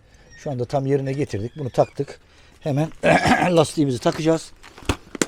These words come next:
Gazlamaya çıkacağız, gazlamaya. Memo'yla gazlayacağız. Otobanda yolları yırtacağız abi.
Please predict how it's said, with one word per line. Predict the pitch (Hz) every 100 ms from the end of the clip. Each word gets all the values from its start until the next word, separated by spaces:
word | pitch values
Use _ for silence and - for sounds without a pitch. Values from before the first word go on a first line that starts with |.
| -
Gazlamaya | 135 139 143 139 151 151
çıkacağız, | - 120 113 104
gazlamaya. | 110 120 135 135 113 107 - - - - - -
Memo'yla | 123 143 156 151
gazlayacağız. | 139 135 131 131 135 92 - - - - - - - - -
Otobanda | - - 135 143 143
yolları | 139 139 139 139
yırtacağız | 135 - 117 127 120
abi. | 143 127